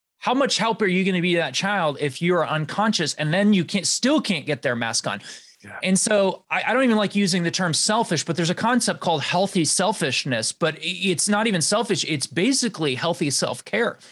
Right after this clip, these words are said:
Speaker 2: Yes.
Speaker 1: So seasonally, what we're focusing on right now is helping parents understand how they can take care of themselves year long, actually, in order to then have,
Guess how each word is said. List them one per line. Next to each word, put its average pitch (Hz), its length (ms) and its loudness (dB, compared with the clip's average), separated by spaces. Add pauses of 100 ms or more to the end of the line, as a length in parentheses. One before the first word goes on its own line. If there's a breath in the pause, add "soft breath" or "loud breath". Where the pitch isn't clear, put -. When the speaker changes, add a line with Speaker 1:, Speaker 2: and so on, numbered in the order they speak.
(220 loud breath)
Speaker 2:
Yes. - 220 0
Speaker 1:
So 185 480 0
seasonally, 220 680 2
what 180 120 2
we're 180 160 0
focusing 185 420 0
on 156 120 -2
right 151 200 0
now 156 320 0
is 135 160 0
helping 226 460 0
parents 165 480 0
understand 160 640 -2
how 214 320 0
they 254 160 2
can 190 160 -2
take 170 240 -4
care 160 180 0
of 156 80 0
themselves 131 520 -2
year 220 320 2
long, 208 400 2
actually, 117 520 -4 (480 loud breath)
in 202 280 0
order 262 420 2
to 208 300 0
then 160 800 0 (480)
have, 196 420 0